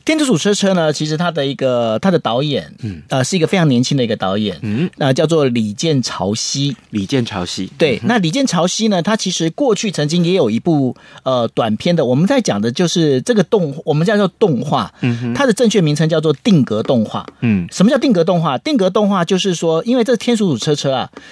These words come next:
Speaker 1: 它本身是用一格一格一格的照片组合起来的，
Speaker 2: 嗯。
Speaker 1: 所以它每一秒大概要有二十张，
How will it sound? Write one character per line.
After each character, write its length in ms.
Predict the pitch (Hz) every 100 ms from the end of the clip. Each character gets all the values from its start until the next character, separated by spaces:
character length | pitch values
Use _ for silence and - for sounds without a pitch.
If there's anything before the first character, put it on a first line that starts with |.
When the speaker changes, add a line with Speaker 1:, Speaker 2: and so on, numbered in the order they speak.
| -
Speaker 1:
它 140 | - 240
本 180 | - 131
身 160 | 185
是 160 | 196 196
用 200 | 208 165 _
一 120 | - 262
格 380 | - 139 135 143
一 140 | 208
格 280 | - 120 123
一 100 | 196
格 160 | 185 127
的 140 | 120
照 240 | 120 143 123
片 240 | - 120
组 260 | 107 143 113
合 140 | 113
起 160 | 131 -
来 180 | 90 85
的， 120 | -
Speaker 2:
嗯。 420 | 101 220 320 269
Speaker 1:
所 140 | 170 254
以 40 |
它 100 | 302
每 180 | 269 143
一 100 | 226
秒 160 | 208
大 160 | 113 156
概 160 | 165 156
要 180 | 165
有 120 | 104 -
二 120 | 196
十 180 | 156 117
张， 320 | 110 120 120